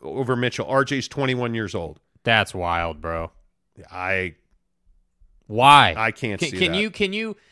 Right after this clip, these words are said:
Speaker 2: and I'm legitimately asking, I'm not even trying to, to be disrespectful or troll or anything. Like, what? Why?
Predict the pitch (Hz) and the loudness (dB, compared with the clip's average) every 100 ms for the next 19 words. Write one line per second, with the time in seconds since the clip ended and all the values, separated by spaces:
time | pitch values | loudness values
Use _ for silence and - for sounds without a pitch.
0 | _ 185 202 220 233 196 269 269 233 208 | _ 2 4 6 4 6 6 6 2 2
1 | 196 196 - - 110 131 185 190 180 - | 4 4 4 -4 -2 0 0 0 -2 0
2 | 185 175 165 135 135 143 175 165 156 _ | 0 0 -2 -2 -4 -2 -2 -4 -6 _
3 | _ _ 170 180 160 - 170 165 175 156 | _ _ 4 4 2 2 2 2 -2 -2
4 | 131 - 156 143 147 139 123 120 120 143 | -2 0 2 2 0 -2 -2 -4 2 4
5 | 170 - _ _ _ - 117 120 214 170 | 4 2 _ _ _ -10 0 4 6 6
6 | - | 2